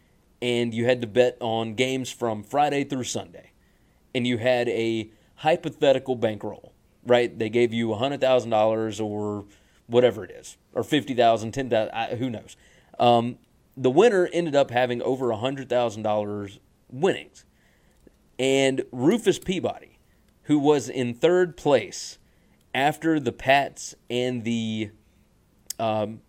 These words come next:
the Chargers game, he had the Pats minus three and a half, but he had put everything he had on it. And he was an online bettor. He didn't actually show up in New Jersey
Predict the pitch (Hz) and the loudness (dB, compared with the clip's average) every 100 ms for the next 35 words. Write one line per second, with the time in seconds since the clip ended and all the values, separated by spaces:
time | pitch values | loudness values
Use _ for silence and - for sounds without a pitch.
0 | _ _ 117 113 165 156 107 107 110 110 | _ _ -8 2 4 4 2 -6 -4 -2
1 | 107 120 - _ _ _ _ _ _ _ | -2 -10 -16 _ _ _ _ _ _ _
2 | - 170 165 160 147 147 143 135 127 131 | -2 8 8 8 0 2 2 0 -2 -2
3 | 143 - 127 139 143 113 104 104 - _ | -2 -6 -6 -6 -4 -2 -2 -4 -12 _
4 | _ _ _ _ - 135 117 147 135 120 | _ _ _ _ -2 -2 2 0 0 -2
5 | 170 156 135 139 151 151 135 117 123 110 | -2 2 0 0 -4 -4 -6 -4 -4 -2
6 | 151 120 110 110 - _ _ _ _ _ | 0 2 0 -4 -10 _ _ _ _ _
7 | 175 175 - _ - _ _ _ _ _ | 2 2 0 _ -20 _ _ _ _ _
8 | _ _ _ _ _ _ - 143 143 143 | _ _ _ _ _ _ -2 0 2 0
9 | 135 - 117 208 220 151 147 - 151 131 | -2 -6 -4 -2 -2 -2 -4 -2 -2 0
10 | 139 139 113 107 - 113 156 143 131 135 | 0 0 0 0 0 -2 0 0 -4 -4
11 | - 127 98 - 139 120 127 120 - 123 | -2 -4 -4 -2 2 4 4 2 0 -4
12 | 120 107 120 131 104 107 | -4 -4 -2 -2 -4 -8